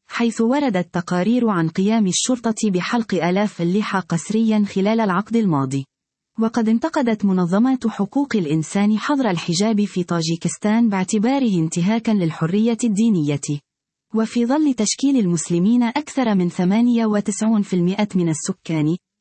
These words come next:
فمن المرجح أن يواجه القانون معارضة كبيرة داخل المجتمع الطاجيكي عند دخوله حيز التنفيذ.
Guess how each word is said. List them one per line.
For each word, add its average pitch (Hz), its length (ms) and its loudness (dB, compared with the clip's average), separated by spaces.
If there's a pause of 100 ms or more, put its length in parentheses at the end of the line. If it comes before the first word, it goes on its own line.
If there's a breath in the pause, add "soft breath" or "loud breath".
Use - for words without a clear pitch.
فمن 240 260 2
المرجح 233 760 0
أن 180 120 2
يواجه 202 560 0
القانون 196 600 2
معارضة 175 720 0
كبيرة 185 680 0
داخل 247 400 0
المجتمع 170 640 0
الطاجيكي 165 800 -2
عند 170 240 0
دخوله 208 640 0
حيز 226 420 0
التنفيذ. 160 680 -2